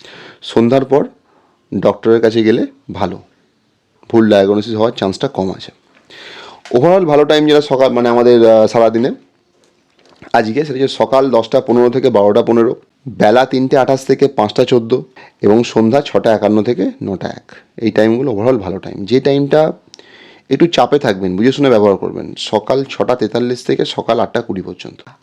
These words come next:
আর যাত্রার জন্য যেটা হচ্ছে বেলা দুটো আটচল্লিশ থেকে বিকেল চারটে পনেরো, এই টাইমটা দেখে ব্যবহার করবেন। এটা কিন্তু যাত্রার জন্য খারাপ।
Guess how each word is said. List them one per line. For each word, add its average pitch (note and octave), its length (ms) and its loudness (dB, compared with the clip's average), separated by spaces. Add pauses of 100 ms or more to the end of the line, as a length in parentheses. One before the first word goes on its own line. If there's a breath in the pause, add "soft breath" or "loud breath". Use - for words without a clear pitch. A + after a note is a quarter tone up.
(160)
আর G#2 140 4
যাত্রার A#2 540 2
জন্য D3 520 4
যেটা B2 220 0
হচ্ছে B2 240 0 (600)
বেলা A#2+ 300 4
দুটো D#3+ 220 0
আটচল্লিশ D#3 520 0
থেকে E3 460 4 (600)
বিকেল A2+ 380 0
চারটে C#3+ 320 0
পনেরো, G#2 380 -2
এই G#2+ 140 -4
টাইমটা B2+ 300 -2
দেখে G#2+ 200 -2
ব্যবহার F#2 260 -6
করবেন। - 240 -14
এটা A#2+ 100 -2
কিন্তু D#3+ 220 -2
যাত্রার D3+ 400 2
জন্য D#3 240 2
খারাপ। - 280 -8